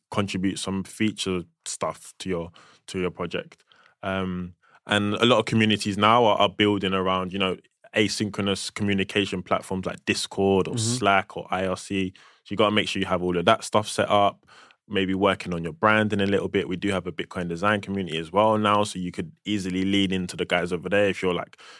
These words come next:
Speaker 1: someone who just wants to work on software, doesn't wanna do any branding, doesn't wanna do any of the, like, quote unquote, more marketing-y type, marketing type stuff.
Speaker 2: Or
Speaker 1: Um,
Speaker 2: community stuff. Like, you
Speaker 1: commu-
Speaker 2: just need somebody beating that drum. Like, shout out to
Speaker 1: Exactly.
Speaker 2: Pavel Next.
Speaker 1: Yeah,
Speaker 2: Like,
Speaker 1: perfect
Speaker 2: he's, like,
Speaker 1: example.
Speaker 2: an inspiration,
Speaker 1: Yeah,
Speaker 2: you know, from
Speaker 1: perfect
Speaker 2: B T C
Speaker 1: example.
Speaker 2: Pay.
Speaker 1: Exactly.
Speaker 2: And he's a grantee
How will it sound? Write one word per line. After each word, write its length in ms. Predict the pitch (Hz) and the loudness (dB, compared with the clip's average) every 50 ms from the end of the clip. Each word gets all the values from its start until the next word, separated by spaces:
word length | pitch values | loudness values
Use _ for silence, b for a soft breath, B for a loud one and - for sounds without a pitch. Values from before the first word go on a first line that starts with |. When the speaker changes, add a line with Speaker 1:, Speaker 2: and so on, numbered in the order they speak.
| B B | B B
Speaker 1:
someone 340 | - - 101 98 95 92 | -2 0 0 2 2 0
who 100 | 92 98 | -2 -2
just 240 | 87 - 104 - - | -2 0 -2 -2 -2
wants 160 | 104 90 - | -4 -6 -4
to 80 | - 101 | -4 -2
work 220 | 98 90 90 - | 0 0 0 -2
on 80 | 95 92 | -6 -6
software, 360 | - - 101 98 - - 98 | 0 0 0 0 2 0 2
doesn't 220 | 95 104 101 95 98 | 2 2 2 2 0
wanna 140 | 95 87 85 | -4 -4 -4
do 140 | - 90 90 | -2 -2 -2
any 100 | 90 87 | -2 -4
branding, 400 | 80 - 104 95 98 98 95 90 | -2 0 0 2 2 0 0 0
doesn't 240 | 95 98 95 95 | 0 0 0 0
wanna 160 | 95 92 92 87 | -4 -4 -6 -6
do 220 | - 90 90 90 | -6 -4 -4 -4
any 180 | 87 87 87 87 | -4 -4 -4 -6
of 120 | 85 - | -6 -6
the, 100 | - 80 | -6 -6
like, 240 | 82 80 78 - - | -4 -6 -6 -8 -6
quote 160 | - 98 82 | -6 -4 -4
unquote, 260 | 82 78 - - 69 | -4 -6 -8 -8 -6
more 180 | 87 90 85 82 | -6 -6 -6 -4
marketing-y 960 | 87 95 98 98 92 - - 104 - - - 98 95 95 92 92 92 92 90 - _ _ - | -2 0 0 0 0 -2 -8 -12 -12 -8 -6 -4 -4 -2 -2 -4 -4 -6 -6 -8 _ _ -4
type, 240 | - 101 95 - - _ _ | -2 -2 -2 -2 -4 _ _
marketing 580 | 101 95 95 - - 90 - - 101 101 98 | -4 -4 -4 -4 -8 -12 -8 -8 -6 -6 -6
type 300 | 101 - - - - - | -8 -10 -12 -12 -12 -14
stuff. 320 | - - 95 92 95 - _ B B B B B B B | -8 -4 -2 -2 -2 -4 _ B B B B B B B
Speaker 2:
Or 100 | 135 120 | -6 -4
Speaker 1:
Um, 60 | 95 87 | -4 -2
Speaker 2:
community 480 | 92 113 113 117 113 117 110 113 110 | 0 2 2 2 2 2 0 0 -2
stuff. 420 | 104 - - - 113 110 104 - - | -2 -2 -2 -2 -2 -2 -2 -2 -2
Like, 140 | 113 104 | 0 2
you 120 | 101 104 107 | 2 2 2
Speaker 1:
commu- 40 | 101 | 2
Speaker 2:
just 200 | 147 143 - - | 0 -2 0 2
need 180 | 135 131 127 - | 2 2 2 0
somebody 420 | - 131 127 127 120 120 117 110 | -2 -2 0 0 0 0 0 -2
beating 440 | 98 - - 110 113 117 120 110 110 | -2 -4 -4 -4 -2 -2 -2 -4 -2
that 180 | 107 101 98 | -4 -4 -4
drum. 180 | - - 104 101 | -2 -2 -2 0
Like, 180 | 101 101 123 120 | 0 -2 -2 -2
shout 280 | - - 143 135 127 | 0 2 4 4 4
out 60 | 131 | 2
to 20 | 113 | 2
Speaker 1:
Exactly. 180 | 110 104 98 98 | 2 0 0 2
Speaker 2:
Pavel 340 | 107 117 117 113 117 127 131 | 2 2 2 2 0 0 -2
Next. 420 | 135 143 151 156 - - - - _ | 0 -2 -2 -4 -6 -8 -10 -10 _
Speaker 1:
Yeah, 320 | 139 120 104 113 113 98 | -4 0 2 4 4 4
Speaker 2:
Like, 180 | - 120 110 - | 2 0 0 4
Speaker 1:
perfect 200 | - 117 110 139 | 4 6 6 6
Speaker 2:
he's, 140 | 135 95 131 | 4 4 2
like, 80 | 123 | 2
Speaker 1:
example. 180 | 110 104 95 92 | 4 4 4 4
Speaker 2:
an 60 | 92 | 4
inspiration, 800 | 110 110 - - 110 104 107 107 110 107 101 - - 98 95 107 | 2 -2 -2 -2 0 2 2 2 0 0 -2 -4 -6 -8 -10 -8
Speaker 1:
Yeah, 220 | - 104 101 98 - | -6 -2 0 0 0
Speaker 2:
you 100 | 113 107 | 0 0
know, 140 | 107 107 104 | -2 -4 -4
from 160 | - - 101 | -4 -2 0
Speaker 1:
perfect 220 | 104 101 101 - | 2 2 2 0
Speaker 2:
B 60 | 117 | -2
T 60 | 90 92 | -4 -2
C 20 | |
Speaker 1:
example. 220 | 95 110 92 85 92 | -4 -4 -4 -4 -2
Speaker 2:
Pay. 300 | 110 104 104 104 104 104 | -2 -2 0 -2 -2 -4
Speaker 1:
Exactly. 580 | 98 90 92 98 87 - - - 87 135 - | -6 -4 -2 -4 -4 -4 -8 -8 -6 -4 0
Speaker 2:
And 140 | - 151 123 | 2 2 4
he's 160 | 117 139 151 | 4 4 4
a 60 | 156 - | 2 2
grantee 460 | - 123 120 117 110 - - 120 | 2 2 2 2 0 -2 -2 -2